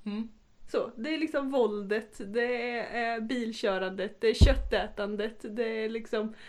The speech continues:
Speaker 2: ehm, klimatförnekandet och sådär. Det är liksom
Speaker 1: Mm.
Speaker 2: överlag män, hela den biten.
Speaker 1: Mm.
Speaker 2: Åh, och jag tänker att så länge de är så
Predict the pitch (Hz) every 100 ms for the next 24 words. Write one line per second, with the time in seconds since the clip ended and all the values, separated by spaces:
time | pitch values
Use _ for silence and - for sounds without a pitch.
0 | - - - - 214 220 220 220 220 220
1 | 214 208 - - - - - - - -
2 | - - - 262 254 240 233 247 233 220
3 | 220 214 220 214 - - - 233 240 214
4 | 277 269 262 233 208 302 320 294 247 233
5 | 226 226 254 302 294 233 214 208 214 220
6 | 254 262 214 208 233 - - - - -
7 | - - - 240 247 254 262 269 277 269
8 | 262 254 240 - - - - 277 254 247
9 | 247 226 220 220 214 - 226 233 226 226
10 | 226 240 226 220 226 214 208